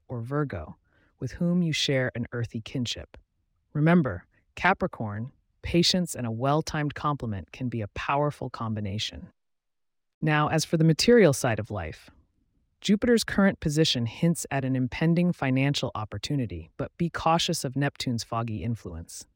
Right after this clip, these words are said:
Today's stars encourage you to trust your gut when it comes to investments,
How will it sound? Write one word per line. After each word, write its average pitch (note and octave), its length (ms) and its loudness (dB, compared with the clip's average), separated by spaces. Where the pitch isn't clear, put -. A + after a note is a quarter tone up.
Today's F#3 320 8
stars C#3 380 4
encourage F3 540 2
you D#3 120 2
to - 120 -2
trust - 400 0
your C3+ 120 0
gut C3 400 2
when B2 120 -2
it A#2 100 -6
comes C#3+ 240 -2
to - 100 -6
investments, A2 800 -4